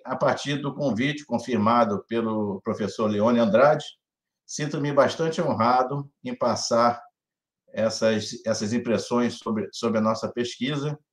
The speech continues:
aos novos integrantes do corpo discente,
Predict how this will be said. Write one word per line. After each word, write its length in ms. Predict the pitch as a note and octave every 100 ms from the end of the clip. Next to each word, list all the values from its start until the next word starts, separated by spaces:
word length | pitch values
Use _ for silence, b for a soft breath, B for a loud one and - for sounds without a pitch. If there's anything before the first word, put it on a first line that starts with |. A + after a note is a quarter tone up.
| _ _ -
aos 380 | B2 B2+ B2+ A#2
novos 420 | C3 C3+ B2 B2+
integrantes 840 | B2 B2 G#2+ B2+ C3+ - - - _ _ _ _ _
do 160 | G#2 A#2+
corpo 320 | - A#2 C3
discente, 600 | A#2+ C#3 - C#3 E3 E3